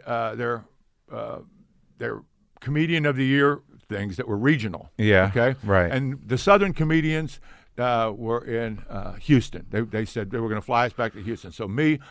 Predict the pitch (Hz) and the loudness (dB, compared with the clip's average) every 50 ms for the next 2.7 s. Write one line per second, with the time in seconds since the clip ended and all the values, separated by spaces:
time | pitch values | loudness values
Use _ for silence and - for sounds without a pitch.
0 | - _ 117 127 143 151 143 117 143 143 135 135 - 135 127 127 123 127 - 110 | -8 _ 0 2 2 2 0 0 0 -2 -2 -2 -2 0 0 0 0 -2 -4 -6
1 | 101 92 117 131 127 107 107 117 110 110 107 101 98 98 - - - - 98 - | -6 -2 -2 -2 -2 0 2 2 2 2 0 -2 -4 -6 -8 -16 -10 -8 -8 -4
2 | - 113 117 120 113 113 - 117 110 95 - - - 60 | 0 2 2 4 2 0 2 2 0 0 0 -4 -12 -14